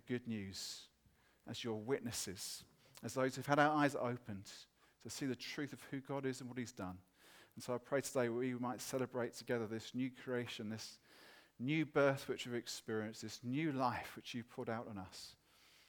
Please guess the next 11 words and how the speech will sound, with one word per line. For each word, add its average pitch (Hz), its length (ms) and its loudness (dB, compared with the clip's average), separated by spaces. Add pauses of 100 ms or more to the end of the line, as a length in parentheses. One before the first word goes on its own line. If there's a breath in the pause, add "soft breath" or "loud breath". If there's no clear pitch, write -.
(120 loud breath)
that 110 140 -6
Jesus, 117 360 0
the 107 80 -8 (300)
power 147 320 2 (560 loud breath)
of 113 120 -10
your 117 120 2
resurrection 127 680 0
life 95 500 -6 (260 soft breath)
will 113 80 -8
be 117 220 -2
evident 120 440 0